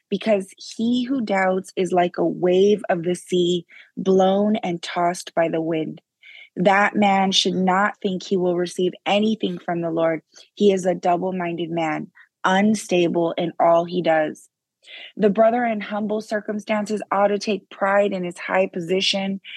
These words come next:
but the one who is rich should take pride in his low position, because he will pass away like a wild flower. For the sun rises with scorching heat and withers the plant,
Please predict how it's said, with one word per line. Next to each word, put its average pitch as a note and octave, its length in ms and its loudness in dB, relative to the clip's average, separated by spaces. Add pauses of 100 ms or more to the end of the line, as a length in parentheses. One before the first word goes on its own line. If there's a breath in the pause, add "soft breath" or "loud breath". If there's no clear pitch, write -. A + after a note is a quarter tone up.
(200 loud breath)
but G3 120 2
the A3+ 80 6
one G#3+ 300 6
who A#3 180 0
is G#3 200 -2
rich G#3 420 -2 (200 soft breath)
should - 260 0
take G3+ 280 0
pride G3+ 560 2
in F#3 160 -4
his F3+ 240 -4
low F#3 380 2
position, E3+ 720 -4 (240 loud breath)
because F#3 280 2
he G3 180 2
will F#3+ 180 4
pass F#3 380 -2
away F3 260 0
like E3 240 2
a E3 60 0
wild D#3+ 480 2
flower. D#3+ 420 -2 (720 loud breath)
For G3+ 160 4
the G3 80 2
sun F#3+ 320 -2
rises F3+ 560 0
with F3+ 140 -4
scorching G3 640 0
heat F#3+ 460 0 (300 loud breath)
and F3 260 4
withers G3 440 4
the G#3 100 0
plant, F3 480 -2